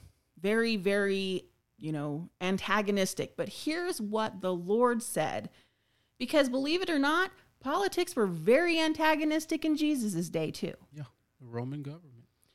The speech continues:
Speaker 1: You know, there was the Roman government, there was the Maccabees, there
Speaker 2: Mm-hmm.
Speaker 1: were, you know, the, the Jews that wanted to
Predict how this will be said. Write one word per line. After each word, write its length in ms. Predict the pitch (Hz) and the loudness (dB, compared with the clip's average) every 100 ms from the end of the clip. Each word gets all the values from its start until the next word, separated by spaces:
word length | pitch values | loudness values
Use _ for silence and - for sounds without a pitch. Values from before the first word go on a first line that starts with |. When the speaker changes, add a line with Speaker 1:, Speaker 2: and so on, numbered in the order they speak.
| _ _ _ _ | _ _ _ _
Speaker 1:
You 120 | 202 | 0
know, 160 | 196 226 | 2 4
there 140 | 208 180 | 2 2
was 120 | 180 | 2
the 80 | 185 | 2
Roman 280 | 202 208 208 | 4 4 4
government, 460 | 262 285 285 208 | 4 4 4 4
there 100 | 185 | 2
was 160 | 160 160 | 2 0
the 80 | 139 | -2
Maccabees, 680 | 196 269 269 269 269 254 | 0 0 0 -2 0 0
there 160 | 220 170 | 2 4
Speaker 2:
Mm-hmm. 40 | 165 | 2
Speaker 1:
were, 120 | 165 - - - | 0 -8 -14 -2
you 120 | 233 | 2
know, 360 | 208 226 220 - | 2 2 -2 -10
the, 220 | 165 190 | -4 -2
the 340 | 175 - - 175 | -2 -4 -4 -4
Jews 320 | 175 214 214 | 0 0 0
that 180 | 185 - | 0 0
wanted 340 | 185 196 196 - | 2 2 2 2
to 280 | 180 160 | 2 2